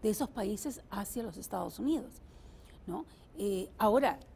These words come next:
nos preguntamos, si le vamos a seguir dando trabajo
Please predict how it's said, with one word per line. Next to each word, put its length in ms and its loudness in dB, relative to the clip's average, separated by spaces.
nos 420 -2
preguntamos, 680 0
si 420 0
le 180 2
vamos 280 2
a 40 -4
seguir 320 0
dando 260 0
trabajo 600 0